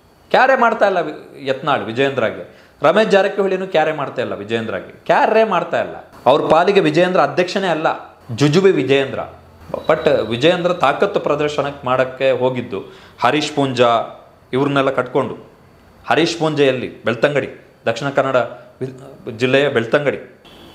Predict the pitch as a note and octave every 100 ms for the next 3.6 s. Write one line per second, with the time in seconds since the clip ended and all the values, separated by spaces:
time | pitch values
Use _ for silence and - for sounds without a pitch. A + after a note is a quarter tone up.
0 | - - - - B2 C3+ C#3+ C#3+ C#3 C#3+
1 | D3 D#3 - C#3 D#3 E3 C#3+ C#3 C3 A#2+
2 | G#2+ G#2 G#2 A#2 - A#2 - - _ _
3 | _ - C3+ B2 G#2+